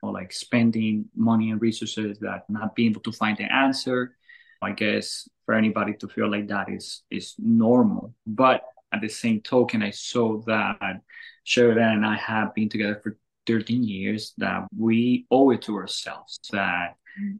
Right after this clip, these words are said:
Speaker 1: we were gonna go to the bottom of the bottom to find out who we are, what we wanna do, what are our priorities, redefining ourselves, because that's something that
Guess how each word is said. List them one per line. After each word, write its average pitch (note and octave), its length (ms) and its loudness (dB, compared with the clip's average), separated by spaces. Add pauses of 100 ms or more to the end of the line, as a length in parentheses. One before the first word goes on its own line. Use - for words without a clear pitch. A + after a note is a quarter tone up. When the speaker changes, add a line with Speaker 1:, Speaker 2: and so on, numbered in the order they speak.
(100)
Speaker 1:
we A#2+ 160 4
were B2 160 6
gonna B2+ 220 4
go A#2+ 140 2
to B2+ 120 -6
the A#2+ 80 2
bottom B2 420 2
of C3 120 -2
the B2+ 80 -2
bottom G#2+ 540 0
to G2+ 100 -12
find B2 640 2
out G#2 480 0
who - 160 0
we C3 200 4
are, G#2+ 320 2
what A#2+ 140 4
we C3+ 100 4
wanna C3 260 2
do, G2+ 520 -4 (340)
what B2 220 4
are B2+ 260 2
our - 80 0
priorities, G#2+ 600 -6
redefining C3 560 2
ourselves, A2 520 -8 (760)
because A2+ 680 2
that's G#2+ 180 -4
something A#2+ 360 0
that A2+ 360 2